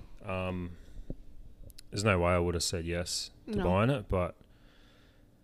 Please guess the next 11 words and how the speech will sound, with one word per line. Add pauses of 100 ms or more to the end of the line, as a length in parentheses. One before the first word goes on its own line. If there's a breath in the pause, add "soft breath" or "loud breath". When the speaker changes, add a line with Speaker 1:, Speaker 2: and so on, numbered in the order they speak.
(500)
Speaker 1:
the
guys
that
we
bought
it
off,
these
two
Argentinian
guys